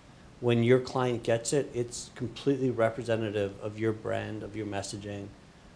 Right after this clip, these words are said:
Um, and again, you don't need to be doing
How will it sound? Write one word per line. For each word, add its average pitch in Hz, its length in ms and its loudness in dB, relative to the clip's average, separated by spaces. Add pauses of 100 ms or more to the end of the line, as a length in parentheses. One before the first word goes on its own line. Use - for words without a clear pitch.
(100)
Um, 107 180 -4
and 120 140 2
again, 120 500 4
you 123 80 0
don't 120 240 2
need 120 200 2
to 120 60 -6
be 113 200 -4
doing 110 500 2